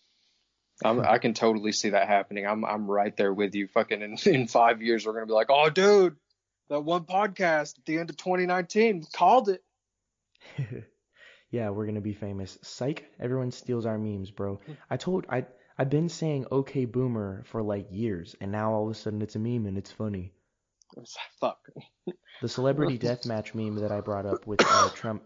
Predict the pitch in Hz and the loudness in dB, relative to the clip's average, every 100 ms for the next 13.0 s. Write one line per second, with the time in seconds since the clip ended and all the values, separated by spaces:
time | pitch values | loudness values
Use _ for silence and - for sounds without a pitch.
0 | _ - 127 117 107 101 107 104 98 101 | _ -8 -8 -6 -6 -6 -8 -8 -10 -10
1 | 107 98 87 - _ 92 82 90 92 - | -10 -12 -14 -18 _ -14 -12 -12 -14 -14
2 | 87 95 _ - 120 120 113 104 92 92 | -14 -14 _ -10 -6 -4 -4 -6 -10 -12
3 | _ _ _ - 104 92 95 90 - 95 | _ _ _ -8 -8 -6 -10 -12 -10 -10
4 | 92 90 90 85 - _ _ - - - | -8 -10 -8 -10 -12 _ _ -12 -8 -4
5 | 175 160 110 113 120 - - _ _ 139 | -4 -4 -4 -4 -4 -6 -14 _ _ -6
6 | 120 95 127 180 180 113 110 104 87 - | -6 -4 -2 -2 -4 -6 -6 -8 -12 -18
7 | _ _ _ _ _ _ _ 135 - - | _ _ _ _ _ _ _ -8 -8 -16
8 | _ - 110 - - 120 107 101 110 - | _ -18 -16 -16 -10 -6 -6 -4 -4 -4
9 | 127 113 92 - _ _ - 151 143 160 | -4 -4 -6 -10 _ _ -8 -6 -4 -4
10 | 143 120 107 101 92 92 - 107 - 127 | -4 -4 -4 -6 -6 -8 -10 -12 -8 -6
11 | 120 107 101 - - 110 98 120 101 98 | -6 -4 -6 -6 -8 -8 -8 -8 -8 -8
12 | 107 101 98 92 - 92 87 107 90 | -8 -8 -8 -10 -8 -10 -8 -8 -8